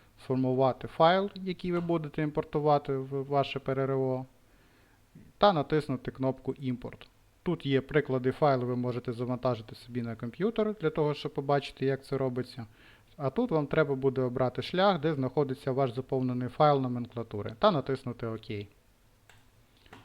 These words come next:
Окрім цього, в П Р Р О Сатакаса ви можете формувати звіти продажів. Це можуть бути звіти,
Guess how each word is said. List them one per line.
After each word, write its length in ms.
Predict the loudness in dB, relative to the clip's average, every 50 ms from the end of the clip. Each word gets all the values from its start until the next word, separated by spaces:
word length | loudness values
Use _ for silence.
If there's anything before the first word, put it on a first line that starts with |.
| -20 _ _ _ _ _ _ _ _ -10 -8
Окрім 300 | -6 2 2 2 2 2
цього, 340 | 2 0 2 4 4 4
в 280 | 4 2 2 2 2 2
П 140 | 2 2 2
Р 80 | 4
Р 100 | 4 4
О 240 | 4 4 4 4 2
Сатакаса 640 | 2 -2 -6 -4 -4 -4 2 4 4 4 4 2 0
ви 100 | 0 0
можете 380 | 0 0 0 -2 -2 -6 -8 -12
формувати 640 | -8 -4 -4 -2 -2 0 2 2 0 0 -2 -6
звіти 320 | -6 -6 -6 -8 -6 -8 -8
продажів. 680 | -2 2 2 2 2 2 0 0 0 -2 -4 -6 -8 -14 _ _ _ -20 -20 _ _ _ _ _ _ _ _ _ _ _ _
Це 140 | 0 2 2
можуть 340 | 4 2 0 0 -2 -4 -2
бути 300 | 0 0 0 2 0 -2
звіти, 340 | -2 -2 -2 0 -2 -4